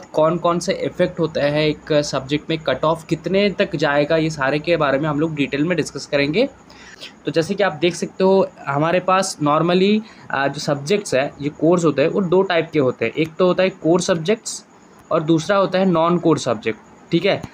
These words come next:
अब इन दोनों में difference क्या है? Core subject से वो सब्जेक्ट जिसमें आते हैं pharmaceutics, pharma chemistry और medicinal chemistry in case of नाइपर,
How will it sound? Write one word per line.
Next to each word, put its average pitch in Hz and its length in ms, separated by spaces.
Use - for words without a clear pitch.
अब 170 60
इन 196 100
दोनों 202 160
में 208 120
difference 190 440
क्या 165 140
है? 175 100
Core 240 240
subject 220 520
से 262 160
वो 180 300
सब्जेक्ट 156 540
जिसमें 160 280
आते 190 240
हैं 196 160
pharmaceutics, 180 920
pharma 156 300
chemistry 170 580
और 170 120
medicinal 160 460
chemistry 175 480
in 170 160
case 165 180
of 160 200
नाइपर, 135 400